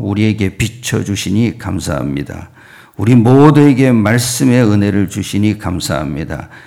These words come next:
말씀을 묵상하다가 영적인 문제와 육신의 질병도 치유되게 하시니 감사합니다. 세계 곳곳에 파송된 선교사들에게 지금 이 시간, 시공간을 초월하는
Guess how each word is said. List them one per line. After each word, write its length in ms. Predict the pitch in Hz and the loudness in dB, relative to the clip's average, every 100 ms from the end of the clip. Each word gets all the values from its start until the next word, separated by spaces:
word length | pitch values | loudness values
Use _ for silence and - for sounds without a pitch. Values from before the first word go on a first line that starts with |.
| - _ - | -20 _ -6
말씀을 760 | 95 127 139 - 139 131 127 | 0 0 0 0 2 4 2
묵상하다가 1080 | 107 123 - 113 104 101 95 90 87 82 95 - - _ | 0 -4 -2 0 2 0 -2 -2 -2 -4 -10 -18 -20 _
영적인 580 | - 113 131 131 131 127 | -2 2 2 2 0 2
문제와 640 | 113 107 110 107 120 117 101 | 2 2 2 2 2 2 0
육신의 520 | 120 - - 143 - | -2 -2 2 4 2
질병도 640 | - 101 101 98 98 101 | 0 -2 0 -2 -2 -4
치유되게 560 | - - 139 120 107 92 | -4 -6 -4 -2 -2 -4
하시니 480 | 80 - 92 98 104 | -6 -6 -4 -4 -6
감사합니다. 920 | 80 78 76 73 69 55 53 57 - _ - - - - _ | -8 -8 -8 -10 -10 -12 -12 -16 -18 _ -20 -20 -20 -20 _
세계 520 | - - 123 139 147 135 | -10 0 4 6 6 4
곳곳에 720 | - 117 - 127 127 120 104 87 110 _ | 2 -6 -2 -2 0 0 -2 -4 -12 _
파송된 600 | - 117 123 127 120 117 | -6 -4 0 2 2 0
선교사들에게 1040 | 107 - 156 160 135 127 113 101 90 92 90 | -2 0 2 2 2 2 0 -2 -2 -4 -6
지금 460 | - 101 110 107 | -6 -2 0 0
이 240 | 82 127 151 | 0 2 2
시간, 580 | - - 117 92 76 - - _ | 0 -2 -2 -2 -4 -12 -20 _
시공간을 720 | - - - 151 139 131 117 113 | -12 -10 2 4 6 4 2 -2
초월하는 760 | - 120 113 104 117 156 180 | -6 -4 -2 0 0 0 -2